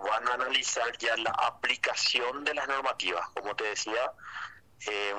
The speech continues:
una cosa es tener la ley, eh, tener las reglamentaciones, tener el marco legal regulatorio.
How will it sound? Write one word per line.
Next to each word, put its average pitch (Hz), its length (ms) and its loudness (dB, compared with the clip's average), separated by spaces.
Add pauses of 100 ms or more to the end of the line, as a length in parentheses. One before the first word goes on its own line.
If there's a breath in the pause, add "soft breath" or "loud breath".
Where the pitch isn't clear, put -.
una 110 160 2
cosa 110 320 0
es 104 80 -2
tener 104 260 2
la 120 100 2
ley, 143 500 0
eh, 95 160 2
tener 98 260 4
las 101 160 2
reglamentaciones, 117 920 2
tener 107 280 2
el 117 100 0
marco 107 400 0
legal 107 400 0
regulatorio. 110 800 0